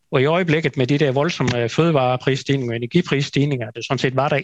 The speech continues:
inden krigen også, men er blevet forstærket i forbindelse, øh, med krigen, jamen, øh, det er med til at presse den økonomiske vækst ned, men det er samtidig med til at presse inflationen op, og herunder også, øh, renter. Så, så de kører sådan set ligesom hver sin vej i øjeblikket,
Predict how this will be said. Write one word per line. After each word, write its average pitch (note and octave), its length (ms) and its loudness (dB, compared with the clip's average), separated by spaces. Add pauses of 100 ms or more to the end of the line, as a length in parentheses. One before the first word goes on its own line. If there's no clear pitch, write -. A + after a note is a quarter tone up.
inden F#3+ 260 4
krigen D3+ 280 2
også, B2+ 220 0
men B2 120 2
er A#2 40 0
blevet A#2+ 240 0
forstærket D3+ 380 -2
i D#3 100 -2
forbindelse, C3+ 460 0
øh, A#2+ 260 -2
med A#2 100 -6
krigen, C3+ 300 0 (840)
jamen, C3 260 -2
øh, B2+ 40 -2
det D3+ 180 0
er D3+ 40 0
med C#3 140 0
til - 140 -4
at B2 220 0
presse B2 320 -2
den A#2+ 80 0
økonomiske B2+ 680 -2
vækst C#3 260 -2
ned, F3 200 2 (120)
men B2+ 100 0
det C#3 80 0
er C3 40 2
samtidig C3 460 -2
med B2+ 100 2
til C3 140 0
at B2 100 0
presse A#2+ 340 -2
inflationen B2 680 -2
op, D3 220 -2 (340)
og C3+ 100 0
herunder B2 360 0
også, B2+ 300 -2
øh, A#2 60 -2
renter. B2+ 500 0 (640)
Så, F3 180 -4 (120)
så C#3+ 140 -4
de D#3+ 160 0
kører D3+ 240 0
sådan D3+ 220 -2
set - 260 -2 (100)
ligesom C3+ 480 -2
hver C#3+ 180 0
sin B2+ 180 -2
vej D3+ 140 0
i B2 120 2
øjeblikket, C3 500 0